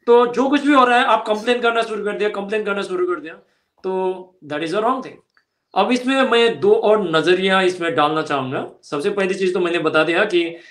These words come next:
इसको गलत तरीके से नहीं देखना है। आपने जीवन क्या होता है वो समझा ही नहीं है, इसका मतलब, ठीक है? आप तो सोचते होंगे कि अच्छा जीवन का मतलब ये होता है कि जो एक तरीके का मूवी जैसा है <laughs>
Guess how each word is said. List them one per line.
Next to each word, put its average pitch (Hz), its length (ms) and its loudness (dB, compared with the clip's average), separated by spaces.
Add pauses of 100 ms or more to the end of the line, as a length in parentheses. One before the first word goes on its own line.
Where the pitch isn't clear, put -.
(240)
इसको 185 480 4 (140)
गलत 165 280 0
तरीके 175 240 2
से 156 120 -4
नहीं 160 160 -2
देखना 156 200 -2
है। 226 80 -4
आपने 240 580 0
जीवन 214 360 0
क्या 269 140 2
होता 254 160 2
है 247 60 4
वो 247 440 2 (140)
समझा 196 320 0
ही 240 120 2
नहीं 151 200 -4
है, - 140 -20 (340)
इसका 180 200 -4
मतलब, - 380 -6 (200)
ठीक - 100 0
है? - 380 -8
आप 175 140 4
तो 240 60 4
सोचते 233 280 2
होंगे 233 240 4
कि 240 100 2
अच्छा 208 400 4
जीवन 208 280 -2
का 202 80 0
मतलब 202 260 0
ये 185 60 0
होता 175 180 2
है 196 80 -2
कि 254 100 -10
जो 196 240 -6 (280)
एक 180 180 2
तरीके 196 320 2
का 180 440 4 (520)
मूवी 196 300 2
जैसा 156 280 0
है 90 220 -14 (400)
<laughs> - 200 -12